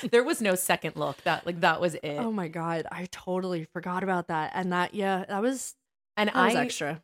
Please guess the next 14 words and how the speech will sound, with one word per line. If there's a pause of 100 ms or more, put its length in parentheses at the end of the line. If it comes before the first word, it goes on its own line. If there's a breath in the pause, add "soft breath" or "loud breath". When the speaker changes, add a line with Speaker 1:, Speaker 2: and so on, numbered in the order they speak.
Speaker 1:
I
got
my
senior
prom
dress
made,
and
we
will
post
this
picture. (560)
And